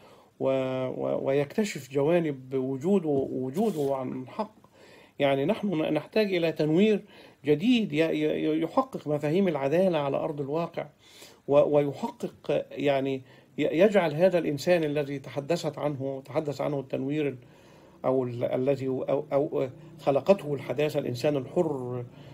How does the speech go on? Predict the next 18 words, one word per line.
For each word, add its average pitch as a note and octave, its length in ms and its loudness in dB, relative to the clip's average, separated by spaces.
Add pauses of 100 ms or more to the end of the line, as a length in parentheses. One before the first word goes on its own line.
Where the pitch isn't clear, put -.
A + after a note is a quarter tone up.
(180)
الذي C3 240 -2
يعرف C#3 540 -2
بإنسانيته C3 920 -2
وحريته C3 760 -2
بصرف B2 340 -6
النظر D3+ 300 -2
عن C3+ 120 -2
انتمائه C#3 360 -4
أو C#3 320 -2
دينه C3+ 280 -6
أو C3 260 -6
عرقه C#3 360 -4
أو C#3+ 120 -4
سلالته، D#3+ 520 0 (960)
والذي E3+ 380 6
قتلته G#3 600 4
الحداثة D3+ 560 2
و-، C#3 400 2